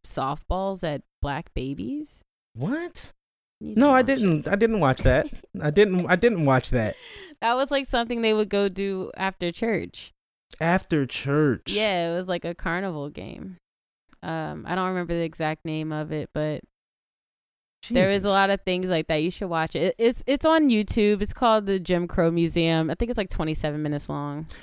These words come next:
Speaker 2: Oh, no, you sent that to me and you told me, "Don't watch this."
Speaker 1: No, that wasn't that.
Speaker 2: That's not that one?
Speaker 1: Oh, God, no. That was, um,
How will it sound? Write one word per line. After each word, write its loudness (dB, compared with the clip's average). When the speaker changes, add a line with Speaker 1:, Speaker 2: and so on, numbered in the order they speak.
Speaker 2:
Oh, 6
no, 4
you 2
sent 2
that 2
to 2
me 4
and 4
you 4
told 2
me, 4
"Don't 0
watch -2
this." -6
Speaker 1:
No, 2
that 6
wasn't -2
that. 0
Speaker 2:
That's 4
not 2
that 2
one? 0
Speaker 1:
Oh, 2
God, 2
no. 0
That 2
was, 0
um, -2